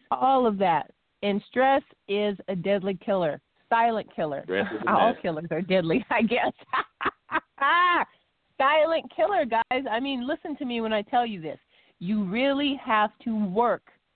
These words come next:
Speaker 1: to de-stress. You have to
Speaker 2: Yeah.
Speaker 1: work at it. You have to be intentional about limiting your stress. So on the third day of wellness, here are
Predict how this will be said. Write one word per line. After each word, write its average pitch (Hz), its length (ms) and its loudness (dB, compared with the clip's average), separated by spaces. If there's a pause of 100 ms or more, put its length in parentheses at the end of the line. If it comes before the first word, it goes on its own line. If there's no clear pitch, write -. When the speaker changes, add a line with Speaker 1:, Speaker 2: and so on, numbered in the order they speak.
(300)
Speaker 1:
to 202 100 -4
de-stress. 175 720 -2 (760)
You 202 120 0
have 202 200 0
to 180 100 -4
Speaker 2:
Yeah. 135 140 -2
Speaker 1:
work 247 320 0
at 156 220 0
it. - 120 -10 (960)
You 220 260 2
have 220 240 0
to 208 60 -10
be 202 160 -6
intentional 190 960 -2 (220)
about 170 340 2
limiting 190 840 -6
your 170 300 -6 (120)
stress. 156 300 0 (880)
So 170 400 0
on 185 100 -2
the 190 80 -6 (100)
third 254 220 -2
day 254 120 0
of 226 80 -2
wellness, 233 460 -2 (180)
here 214 420 -2
are 185 80 -4